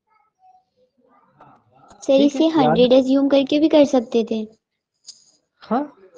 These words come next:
Speaker 2: हंड्रेड कर लो। मीन्स एक सोप के
Speaker 1: ओके।
Speaker 2: प्राइस आप हंड्रेड लोगे तो पाँच का फ़ाइव हंड्रेड हो जाएगा, फ़ाइव हंड्रेड पे हंड्रेड रुपीज तुम्हें ऑफ मिल रहा है, तो वन बाई फ़ाइव
Speaker 1: यस सर,
Speaker 2: हो
Speaker 1: मैंने
Speaker 2: गया।
Speaker 1: ऐसे ही किया था।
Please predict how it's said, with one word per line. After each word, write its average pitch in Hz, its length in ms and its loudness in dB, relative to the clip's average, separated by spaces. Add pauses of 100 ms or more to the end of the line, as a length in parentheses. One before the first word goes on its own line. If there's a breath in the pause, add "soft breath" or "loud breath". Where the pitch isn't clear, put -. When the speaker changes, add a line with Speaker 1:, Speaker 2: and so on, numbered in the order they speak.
(160)
Speaker 2:
हंड्रेड 147 360 -10
कर 208 140 -8
लो। 262 240 -14 (800)
मीन्स 170 180 -8 (140)
एक 185 220 0
सोप 196 320 -2
के 214 100 -4
Speaker 1:
ओके। 208 100 -6
Speaker 2:
प्राइस 185 300 -4
आप 185 200 -4
हंड्रेड 156 440 -6
लोगे 190 260 -6
तो 185 200 -8
पाँच 143 260 -10
का 156 120 -10
फ़ाइव 139 340 -8
हंड्रेड 170 300 -8
हो 185 100 -8
जाएगा, 151 340 -10
फ़ाइव 156 360 -6
हंड्रेड 175 380 -6
पे 190 100 -4
हंड्रेड 143 360 -6
रुपीज 127 460 -10
तुम्हें 127 220 -12
ऑफ 123 280 -8
मिल 160 160 -12
रहा 170 80 -14
है, 180 80 -20 (1400)
तो 135 60 -12
वन 131 260 -8
बाई 147 100 -6
फ़ाइव 233 160 -4
Speaker 1:
यस - 80 -8
सर, 247 60 0
Speaker 2:
हो 247 80 -2
Speaker 1:
मैंने 247 200 -2
Speaker 2:
गया। 247 80 -2
Speaker 1:
ऐसे 247 180 -6
ही 240 80 -2
किया 220 240 -8
था। - 140 -20